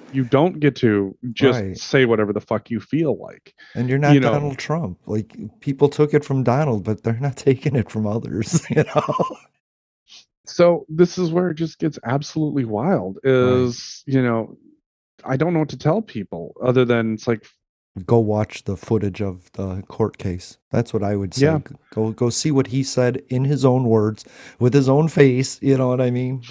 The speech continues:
Speaker 1: And on top of that, his lawyer was so bad
Speaker 2: <laughs>
Speaker 1: that he literally turned over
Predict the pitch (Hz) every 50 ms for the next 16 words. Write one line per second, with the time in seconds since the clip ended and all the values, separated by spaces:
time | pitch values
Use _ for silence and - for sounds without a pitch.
0 | 120 113 - _ _ _ _ _ _ _ _ _ 160 170 196 202 185 160 156 165
1 | 185 185 190 160 131 117 113 110 - _ _ _ _ _ _ _ _ _ - 170
2 | 156 143 147 143 151 160 165 165 156 139 123 113 - - - - - - - -
3 | 127 143 160 165 151 151 160 165 139 101 90 87 85 87 - - - - 427 466
4 | - - - - - 202 - - 226 - - - 220 - - 233 226 - - -
5 | - - - 156 160 160 160 170 160 151 156 165 180 185 196 180 165 151 139 -
6 | - - 165 147 139 131 131 127 127 123 120 117 113 -